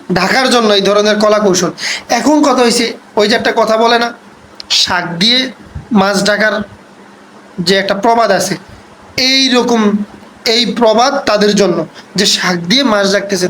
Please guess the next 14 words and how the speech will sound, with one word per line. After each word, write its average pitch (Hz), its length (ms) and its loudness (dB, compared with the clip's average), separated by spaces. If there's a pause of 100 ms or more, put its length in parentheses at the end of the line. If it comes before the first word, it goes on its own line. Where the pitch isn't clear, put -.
তারা 190 200 0
তাদের 220 460 -2 (320)
অপরাধকে 240 800 0 (600)
ধামাচাপা 226 520 0
দেওয়ার 247 260 2
জন্য 247 240 2
এই 220 140 0
ধরনের 208 340 2
লাইভে 180 380 2
আইসা 254 400 0
ইমোশনাল 262 640 0 (1080)
কথাবার্তা 202 420 0
বলতেছে। 202 340 0
আর 214 120 -4